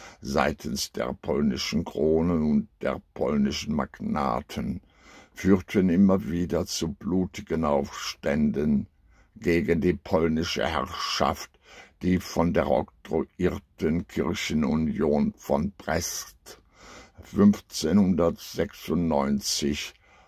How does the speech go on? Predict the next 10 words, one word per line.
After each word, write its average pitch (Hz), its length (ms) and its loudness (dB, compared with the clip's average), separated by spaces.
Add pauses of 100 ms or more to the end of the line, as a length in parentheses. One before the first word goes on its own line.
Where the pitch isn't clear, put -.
weiter - 840 0 (400)
angefeuert 90 1400 0
wurden. 85 640 0 (880)
Sechzehnhundertneun 104 1800 4 (360)
gelang 87 480 2
es 85 380 0
dem 80 240 -4
polnischen 80 800 -2
Reich 71 580 -2
sogar, - 800 -4